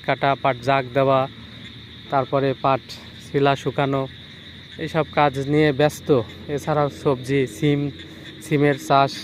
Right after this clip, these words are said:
এগুলো নিয়ে ব্যস্ততার কারণে শ্রমিকও পাওয়া খুবই সংকটের কারণে, আহ, দেখা যাচ্ছে যে আমাদের মোটামুটি, আহ, একটু সমস্যার মধ্যে আমরা রয়েছি।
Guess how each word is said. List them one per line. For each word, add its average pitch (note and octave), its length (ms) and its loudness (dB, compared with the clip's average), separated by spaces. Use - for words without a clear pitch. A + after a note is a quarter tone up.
এগুলো C#3+ 300 0
নিয়ে C#3+ 140 2
ব্যস্ততার C#3 420 0
কারণে C#3+ 220 0
শ্রমিকও D3 600 0
পাওয়া C3 200 2
খুবই C#3 300 -4
সংকটের B2+ 500 -4
কারণে, C3+ 320 -2
আহ, - 840 -10
দেখা B2 200 -4
যাচ্ছে B2 260 -6
যে B2 120 -4
আমাদের A#2+ 300 -4
মোটামুটি, A#2+ 480 -6
আহ, - 2000 -8
একটু D3+ 180 -4
সমস্যার E3 420 2
মধ্যে E3 240 4
আমরা D3 160 4
রয়েছি। D3 460 6